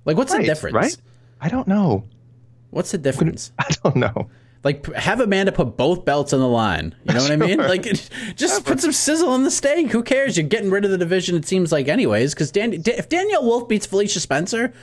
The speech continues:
Speaker 1: you cannot throw Danielle Wolf into a title fight
Speaker 2: They
Speaker 1: with
Speaker 2: can.
Speaker 1: Amanda
Speaker 2: They
Speaker 1: Nunes.
Speaker 2: shouldn't.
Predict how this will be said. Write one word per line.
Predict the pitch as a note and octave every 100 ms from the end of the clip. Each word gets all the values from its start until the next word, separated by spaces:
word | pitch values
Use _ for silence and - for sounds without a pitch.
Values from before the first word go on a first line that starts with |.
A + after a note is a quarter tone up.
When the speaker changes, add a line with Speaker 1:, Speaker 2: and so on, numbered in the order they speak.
| - - _
Speaker 1:
you | G#4
cannot | - - G#4 F#4+ F#4+ G#4 B3
throw | - - B3 B3
Danielle | A#3 A3+ A#3+ A3
Wolf | A3+ B3 B3
into | F#3 F#3
a | F3
title | - A3+ A3+
fight | D#3+ C3 B2+ B2+ - -
Speaker 2:
They | C3 -
Speaker 1:
with | D3+
Speaker 2:
can. | - D#3+
Speaker 1:
Amanda | F#3+ G3+
Speaker 2:
They | A#3+
Speaker 1:
Nunes. | A3+ E3+
Speaker 2:
shouldn't. | C#3+ D#3+